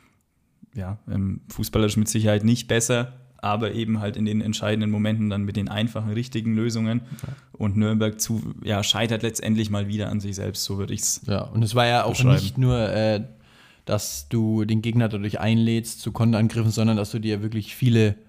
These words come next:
Speaker 1: Situationen verbaut hast, die wirklich, ähm, vielversprechend waren. Ich glaub, erste Halbzeit war's mal, als Chamra gut auftritt aus der eigenen Hälfte, ähm, dann diesen Schalker Mannorientierungen mal entgeht, dann durchmarschieren kann. Äh, sieht man auch den Nachteil an diesem mannorientierten Spiel, dann ist eben viel Raum.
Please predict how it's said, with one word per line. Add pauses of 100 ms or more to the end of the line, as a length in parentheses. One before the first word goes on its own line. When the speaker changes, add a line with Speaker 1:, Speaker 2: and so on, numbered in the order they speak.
(220)
Speaker 1:
Situationen
verbaut
hast,
die
wirklich,
ähm,
vielversprechend
waren. (400)
Ich
glaub,
erste
Halbzeit
war's
mal,
als
Chamra (220)
gut
auftritt
aus
der
eigenen
Hälfte,
ähm,
dann
diesen (180)
Schalker
Mannorientierungen
mal
entgeht,
dann
durchmarschieren
kann.
Äh,
sieht
man
auch
den
Nachteil
an
diesem
mannorientierten
Spiel,
dann
ist
eben
viel
Raum.